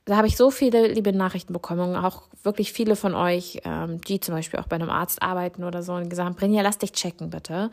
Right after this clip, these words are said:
Das ist nicht witzig. So, lass dich einmal durchchecken und guck doch mal.“ Und dann dachte ich so, „Okay,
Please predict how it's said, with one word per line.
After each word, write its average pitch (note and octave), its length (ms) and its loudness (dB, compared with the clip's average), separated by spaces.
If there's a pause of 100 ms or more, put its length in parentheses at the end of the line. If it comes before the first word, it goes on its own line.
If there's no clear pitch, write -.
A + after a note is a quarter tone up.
(260)
Das F#3 160 -2
ist F#3+ 240 -6 (400)
nicht G#3 260 2
witzig. - 340 -8
So, E3 120 -4
lass G3 180 2
dich G#3+ 220 0
einmal F#3 240 2
durchchecken A3+ 720 2
und E3+ 160 -4
guck - 180 -6
doch D#3+ 200 -12
mal.“ C#3+ 120 -8
Und D3+ 80 -6
dann E3+ 140 -2
dachte F3+ 200 -2
ich F3 80 -6
so, D#3 100 -8
„Okay, F#3 360 -2